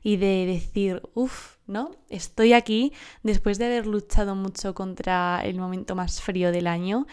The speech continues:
he resurgido". Entonces, la, la naturaleza tiene, tiene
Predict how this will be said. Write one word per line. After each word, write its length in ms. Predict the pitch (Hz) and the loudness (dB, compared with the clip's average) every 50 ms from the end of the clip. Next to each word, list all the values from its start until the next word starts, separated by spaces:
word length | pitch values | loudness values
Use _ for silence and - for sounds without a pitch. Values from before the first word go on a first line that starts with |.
| - - - - - - - | -12 -20 -20 -20 -10 -2 -2
he 80 | 202 | 2
resurgido". 800 | 196 220 233 - - 220 196 190 - - 208 190 180 180 - - - | 2 4 4 4 4 4 0 -2 0 0 0 0 0 -2 -4 -6 -6
Entonces, 460 | 190 180 185 190 185 214 220 - - - - - - | -6 -4 -4 0 0 0 0 0 -4 -10 -16 -10 0
la, 240 | - 214 208 196 - | 4 6 8 8 6
la 160 | - 220 214 202 | 6 2 0 0
naturaleza 500 | 202 185 190 196 196 196 202 - 302 320 | 0 0 0 2 2 4 6 6 6 6
tiene, 960 | - 254 254 262 262 254 240 226 214 208 202 196 196 190 185 185 - - _ - | 4 4 4 4 4 4 2 2 2 0 0 0 -2 -2 -4 -6 -8 -10 _ -4
tiene 520 | 214 214 214 220 233 233 226 208 - | -2 0 0 2 2 0 0 0 -4